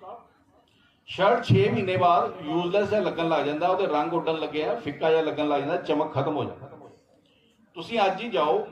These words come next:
ਅੱਜ ਹੀ ਦੇਸੀ ਸਾਬਣ ਦੇ ਨਾਲ ਕੱਪੜੇ ਧੋ ਲਓ, ਵਾਸ਼ਿੰਗ ਮਸ਼ੀਨ 'ਚ ਪਾਓ।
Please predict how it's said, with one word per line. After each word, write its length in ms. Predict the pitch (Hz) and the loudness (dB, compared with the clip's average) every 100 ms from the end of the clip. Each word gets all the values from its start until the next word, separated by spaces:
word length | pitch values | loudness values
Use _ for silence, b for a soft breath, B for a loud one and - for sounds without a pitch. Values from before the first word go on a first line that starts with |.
| - | 2
ਅੱਜ 140 | - 240 | 2 0
ਹੀ 260 | 196 185 202 | -2 -4 -4
ਦੇਸੀ 320 | 156 160 226 | -6 -6 -8
ਸਾਬਣ 320 | 214 175 165 | -2 0 0
ਦੇ 140 | 156 156 | -4 -4
ਨਾਲ 240 | 147 - | -2 -2
ਕੱਪੜੇ 280 | 285 - 131 | -4 -6 -6
ਧੋ 140 | 131 | -6
ਲਓ, 180 | 98 101 - - - - _ _ _ _ _ _ _ | -8 -10 -16 -20 -20 -20 _ _ _ _ _ _ _
ਵਾਸ਼ਿੰਗ 320 | 147 151 196 | -4 -2 -4
ਮਸ਼ੀਨ 260 | 190 190 202 | -6 -8 -8
'ਚ 60 | |
ਪਾਓ। 380 | - 156 156 - | -4 0 0 -2